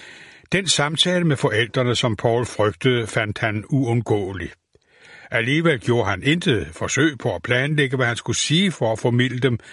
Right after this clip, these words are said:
Han besluttede at overrække dem det medbragte brev uden forklaring og lade uvejret bryde løs. Det var faren, han var bange for.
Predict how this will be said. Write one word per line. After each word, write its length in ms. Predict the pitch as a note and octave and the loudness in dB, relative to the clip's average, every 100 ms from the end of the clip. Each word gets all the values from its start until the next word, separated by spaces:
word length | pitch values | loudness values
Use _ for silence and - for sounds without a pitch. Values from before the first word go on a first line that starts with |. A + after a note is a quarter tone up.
| - - - - - | -20 -20 -20 -12 -4
Han 140 | E3+ | 0
besluttede 480 | D3+ C#3 A3 G#3 C#3+ | 0 0 2 2 2
at 140 | A2+ | 2
overrække 540 | A2 D3+ F3+ C3 G2+ G2 | 2 4 4 2 0 -2
dem 200 | G2+ G2 | -2 -2
det 140 | A2 | 0
medbragte 560 | G#2+ C#3 D3 G#2+ F#2+ F#2 | 2 2 2 0 -2 -6
brev 360 | B2+ D#3+ D#3+ - | -2 -2 -2 0
uden 240 | F#3 C#3+ | 2 2
forklaring 680 | - F2+ D#3+ F#3 F3+ F3 C3+ - - | -2 -4 -2 -2 -2 -2 -4 -8 0
og 140 | F3+ | 2
lade 220 | B2 A2+ | 2 -2
uvejret 640 | A2 F2+ E2 E2+ F2 A2+ G#2+ | -4 -4 -4 -4 0 0 0
bryde 320 | C3 B2+ B2+ | 2 2 4
løs. 440 | D3+ - - - - _ _ _ _ _ _ _ - - - - - - | 2 2 -2 -2 -8 _ _ _ _ _ _ _ -20 -20 -20 -20 -16 -2
Det 100 | A#2+ | 0
var 100 | A#2 | 0
faren, 640 | - A2+ A2 B2 C#3+ B2+ - _ - | 0 -2 0 -2 0 0 -2 _ -8
han 180 | A2 | -2
var 80 | G2+ | 0
bange 300 | G2 G2 F#2+ | 0 -2 -2
for. 280 | - G#2 E2+ | -2 -4 -4